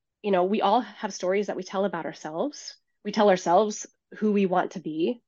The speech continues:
We, we shape this persona. We, we adjust what that persona is based on, you know, what other people expect of us. I mean, I'm assuming most people do that. I certainly do. And I have, I've spent my life doing that, trying to, you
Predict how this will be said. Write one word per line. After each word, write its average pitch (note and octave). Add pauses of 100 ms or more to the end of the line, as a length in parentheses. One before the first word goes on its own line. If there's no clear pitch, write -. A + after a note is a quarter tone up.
We, F3
we F#3+
shape F#3
this F#3+
persona. F3+ (380)
We, F3+
we F#3+
adjust F#3 (120)
what G#3+
that D#3
persona F#3+
is A#3+
based F#3
on, E3+
you E3+ (520)
know, F#3+
what F#3+
other F#3+
people F#3+
expect -
of G#3
us. - (420)
I F#3
mean, E3+ (120)
I'm G3+
assuming B3
most F3+
people F#3+
do E3
that. E3
I A#3+
certainly F3
do. D#3+
And F#3+
I F3+
have, F#3
I've F#3+
spent -
my G#3+
life A#3+
doing D3
that, -
trying F3+
to, G3
you F3+